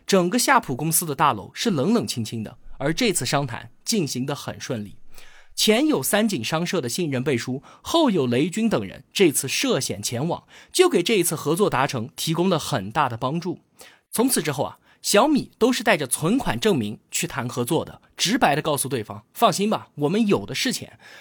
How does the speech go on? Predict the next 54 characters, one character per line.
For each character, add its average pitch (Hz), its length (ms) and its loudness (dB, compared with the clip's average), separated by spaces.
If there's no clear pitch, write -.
同 254 220 6
时， 190 160 -2
夏 262 280 4
普 - 220 -6
的 131 80 -2
成 139 220 -6
功 202 140 2
合 - 160 -2
作 208 220 -2
给 143 160 4
小 143 280 0
米 208 240 2
也 120 140 -2
带 165 220 2
来 120 120 -2
了 123 120 -4
背 175 260 0
书 165 220 -4
效 160 240 0
应， - 160 -12
供 202 180 6
应 214 160 2
链 175 180 0
体 - 160 -12
系 - 220 -8
算 180 260 0
是 135 160 -4
慢 175 300 2
慢 147 240 0
地 113 100 -4
跑 - 260 -8
通 127 260 -4
了， - 160 -8
小 160 200 4
米 208 160 2
模 104 160 -8
式 - 260 -12
软 135 360 0
硬 190 160 0
件 170 240 -4
齐 135 380 -2
头 113 220 -6
并 120 260 -2
进。 104 220 -4
二 269 120 6
零 190 140 2
一 190 160 -2
一 196 60 -2
年 - 220 -8
七 - 200 -2
月 170 100 4
十 131 160 -2
二 117 140 -2
号， - 220 -14